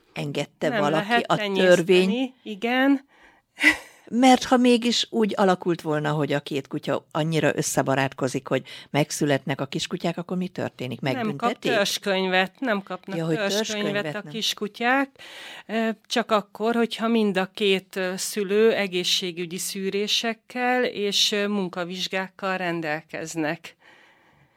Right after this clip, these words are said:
Speaker 2: De hát mondom, legyünk maximalisták, hogyha van egy nagyon jó kankutyám, akinek törzskönyve van, és szuper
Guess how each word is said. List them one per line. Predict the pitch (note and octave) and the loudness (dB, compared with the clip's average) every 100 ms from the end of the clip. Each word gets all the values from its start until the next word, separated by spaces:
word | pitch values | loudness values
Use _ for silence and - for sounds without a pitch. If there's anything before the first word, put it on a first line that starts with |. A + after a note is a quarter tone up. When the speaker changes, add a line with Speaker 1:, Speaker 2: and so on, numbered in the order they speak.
| _ _ - - | _ _ -20 -8
Speaker 2:
De | F3+ | -4
hát | G3+ B3+ | -2 -4
mondom, | D4 C4+ C4+ A#3 | 0 0 2 2
legyünk | D3+ F3+ F#3+ | 2 0 0
maximalisták, | G3 - - E3+ F3 F3+ - G3 F#3+ | 0 -2 -2 0 0 0 -2 -4 -6
hogyha | G3+ G3+ | -8 -4
van | G#3 G3+ | -2 -2
egy | F#3 | -2
nagyon | F#3+ F#3+ F#3 | -2 0 0
jó | F#3 F#3 | 0 -2
kankutyám, | - G3+ F#3 E3+ E3 - E3 D#3 E3 | -2 -2 -2 -4 -10 -6 -4 -2 -2
akinek | E3 F#3+ F#3 _ | -4 -6 -6 _
törzskönyve | A#3 A3 G3+ - F3 F3 E3+ E3+ | 0 2 0 -2 -2 -2 -2 -2
van, | F3 E3+ | 0 0
és | E3+ | 0
szuper | - A#3 - F#3+ F3+ | 0 -2 -2 -4 -4